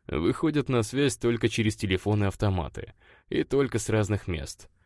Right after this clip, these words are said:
Поэтому уже неделю отделу уопа по заложникам никак не удается зацепить концы.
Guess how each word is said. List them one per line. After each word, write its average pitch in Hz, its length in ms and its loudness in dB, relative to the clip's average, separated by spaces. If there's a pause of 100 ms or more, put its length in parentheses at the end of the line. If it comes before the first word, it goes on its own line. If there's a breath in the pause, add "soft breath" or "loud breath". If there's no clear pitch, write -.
(300)
Поэтому 135 520 2
уже 127 180 0
неделю 123 500 2
отделу 98 340 0
уопа 104 440 2
по 95 160 0
заложникам 110 800 0 (300 soft breath)
никак 143 400 0
не 139 100 -2
удается 127 440 0
зацепить 113 500 0
концы. - 520 -2